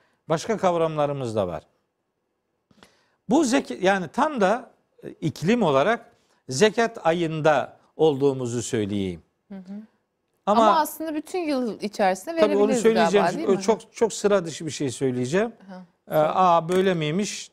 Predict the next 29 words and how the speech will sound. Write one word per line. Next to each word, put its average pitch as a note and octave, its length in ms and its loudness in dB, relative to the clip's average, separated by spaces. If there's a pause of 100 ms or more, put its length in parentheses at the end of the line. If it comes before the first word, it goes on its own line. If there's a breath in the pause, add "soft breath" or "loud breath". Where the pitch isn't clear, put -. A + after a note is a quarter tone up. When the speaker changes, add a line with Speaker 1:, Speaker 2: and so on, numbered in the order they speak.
(120)
Speaker 1:
diye F#3 400 0
bir D#3 180 -6
tepki E3 380 -2
vereceğini D3+ 580 0
de E3+ 120 -2
bekliyorum. D#3 540 0 (580 soft breath)
Speaker 2:
Yüce. F#3+ 260 -4
Speaker 1:
Artık D3+ 380 4
vermesen D3 580 0
de D#3+ 180 -2 (320)
olmaz B2+ 380 -4
şimdi. G#2+ 300 -14 (360)
Speaker 2:
<laughs> - 320 -2 (100)
Kesin C#4+ 420 2
vereceğim G#3 360 2
hocam. G#3+ 300 0
Artık F#3+ 220 2
önden G3 420 2
dediniz, G#3+ 340 -4
tepki A3+ 380 0
ver, C#4 200 6
vereceğim A3+ 460 0
mecbur. F#3 400 -10
Speaker 1:
Evet, E3 280 2 (140)
ben, A3+ 380 2
e, D#3+ 80 2 (560)
Ramazan'ın G3 540 2
başından G#3 500 0
beri, E3 300 0